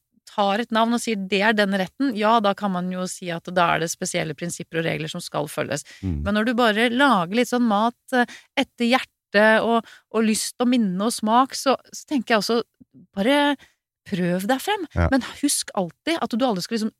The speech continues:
Speaker 1: ødelegge hovedråvaren.
Speaker 2: Nei.
Speaker 1: Og, og tilsett heller litt mer etter hvert enn liksom å gjøre <laughs>
Speaker 2: Det gjelder å
Speaker 1: gærent fra starten.
Speaker 2: smake.
Speaker 1: Du må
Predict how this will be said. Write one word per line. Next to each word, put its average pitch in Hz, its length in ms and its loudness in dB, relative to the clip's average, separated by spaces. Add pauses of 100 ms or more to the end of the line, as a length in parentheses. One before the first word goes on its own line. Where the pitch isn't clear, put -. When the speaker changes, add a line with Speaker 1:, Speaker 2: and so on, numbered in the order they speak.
Speaker 1:
ødelegge 175 640 -2
hovedråvaren. 185 920 -4 (500)
Speaker 2:
Nei. 107 140 6 (320)
Speaker 1:
Og, 226 160 0
og - 200 -2 (180)
tilsett 208 480 -2
heller 240 240 0
litt 233 260 -4
mer 180 240 -2 (100)
etter 220 300 -4
hvert 240 160 0 (160)
enn 214 140 -2
liksom 196 260 -6
å 214 220 -6
gjøre 208 400 -2
<laughs> - 340 -4
Speaker 2:
Det 123 140 4
gjelder 120 480 6
å - 20 8
Speaker 1:
gærent 180 60 4
fra - 80 2
starten. 185 320 4
Speaker 2:
smake. 120 260 6 (400)
Speaker 1:
Du 262 80 -2
må 269 220 4